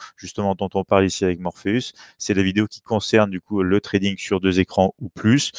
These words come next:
Et, euh, vous pouvez aussi nous donner, euh, vos, euh, retours d'expérience vis-à-vis,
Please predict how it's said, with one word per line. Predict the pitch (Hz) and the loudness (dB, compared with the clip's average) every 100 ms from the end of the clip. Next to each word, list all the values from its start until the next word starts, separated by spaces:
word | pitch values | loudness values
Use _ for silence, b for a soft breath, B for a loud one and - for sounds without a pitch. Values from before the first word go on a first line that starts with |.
| B B - | B B 4
Et, | 101 - | 6 8
euh, | 98 | 6
vous | 87 95 | 2 -4
pouvez | - 90 101 | -2 2 4
aussi | 87 - 101 95 | 2 -4 -6 -8
nous | 87 | -6
donner, | 92 95 104 92 | -2 0 0 0
euh, | |
vos, | 82 85 101 104 | -4 -2 0 0
euh, | - 90 | 0 2
retours | 87 113 - 110 | 4 2 4 2
d'expérience | 107 - 104 101 101 | 2 2 4 4 2
vis-à-vis, | 92 90 92 92 | 0 2 4 2